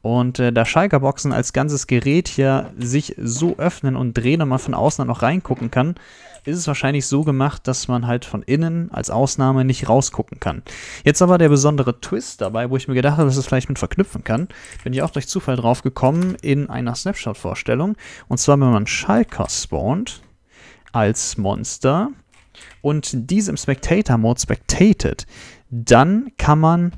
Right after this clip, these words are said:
rausgucken, egal ob der Schalker geschlossen oder offen hat. Also wenn der Schalker seine Büchse schließt, kann man trotzdem raussehen. Das ist, äh, schon etwas seltsam, hätte ich gedacht, ja.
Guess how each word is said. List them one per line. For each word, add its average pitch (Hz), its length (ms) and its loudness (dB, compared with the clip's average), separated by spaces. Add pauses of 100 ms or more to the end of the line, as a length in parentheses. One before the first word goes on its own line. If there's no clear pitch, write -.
rausgucken, 143 960 0
egal 135 640 4
ob - 220 -2
der 117 160 2
Schalker 196 800 0 (580)
geschlossen 170 640 2
oder 156 140 4
offen 185 280 0
hat. 104 160 -6
Also 117 160 0
wenn 131 80 4
der 127 80 4
Schalker 180 360 4
seine 143 160 2
Büchse 143 320 2
schließt, 202 500 2
kann 165 140 -2
man 165 220 0
trotzdem - 540 -4
raussehen. 78 880 -4 (960)
Das 110 280 -2
ist, - 380 -8
äh, 214 200 0
schon 226 140 -4
etwas - 280 -6
seltsam, - 560 -6
hätte - 160 -8
ich - 160 -12
gedacht, - 440 -8
ja. 240 140 0